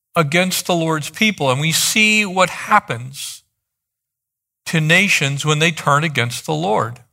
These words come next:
As I was studying this afternoon, it, it really struck me that we are at that place in our history of our nation to where we're not just turning against each other,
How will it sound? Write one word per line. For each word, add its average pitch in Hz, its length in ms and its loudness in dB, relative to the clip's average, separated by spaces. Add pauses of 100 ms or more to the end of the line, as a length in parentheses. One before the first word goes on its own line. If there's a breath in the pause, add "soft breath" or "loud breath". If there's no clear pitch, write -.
(1400)
As 151 120 -2
I 180 100 6
was 180 140 0
studying 226 400 4
this 143 180 0
afternoon, 160 600 2
it, 143 140 -4
it 160 200 -4
really 180 260 -4
struck - 480 -2
me 123 300 -6 (1700)
that 151 140 -2
we 180 160 2
are 175 100 4
at 175 140 0
that - 260 0
place 170 480 -2
in 139 60 -2
our 135 280 -2 (160)
history 170 300 -2
of 131 80 -4
our 127 140 2
nation 139 640 -2 (1800)
to - 100 -4
where 190 60 6
we're 196 80 4
not 226 200 4
just 196 180 -4
turning 156 280 2
against 123 320 -4
each - 180 -6
other, 165 400 -2